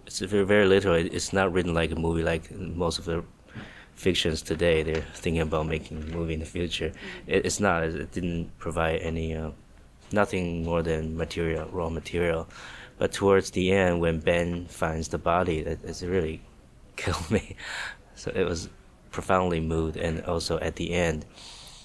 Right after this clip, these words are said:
uh, when Paul sees his family by the platform, uh, after that ice stormy night,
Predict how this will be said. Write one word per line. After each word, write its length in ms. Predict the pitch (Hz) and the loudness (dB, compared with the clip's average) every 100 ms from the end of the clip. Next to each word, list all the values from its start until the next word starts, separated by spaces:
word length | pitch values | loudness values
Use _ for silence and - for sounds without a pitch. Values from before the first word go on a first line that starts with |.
| - - - | -20 -20 -6
uh, 360 | 85 82 80 | 0 2 2
when 260 | 80 82 78 | 2 2 0
Paul 300 | - 85 82 | 0 2 2
sees 260 | 78 85 78 | 0 -2 -4
his 140 | 78 | -6
family 420 | - 78 80 78 | -4 -2 -2 -4
by 180 | 71 78 | -4 -4
the 80 | 78 | -4
platform, 680 | - - 80 - 80 80 78 - - - | -6 -4 -4 -4 -8 -8 -12 -16 -20 -18
uh, 40 | 95 | -12
after 440 | - 87 80 - | -6 -6 -6 -6
that 180 | 78 80 80 | -4 -4 -4
ice 220 | 82 82 | -4 -4
stormy 320 | - 78 76 | -4 -6 -8
night, 340 | 76 76 78 | -8 -6 -8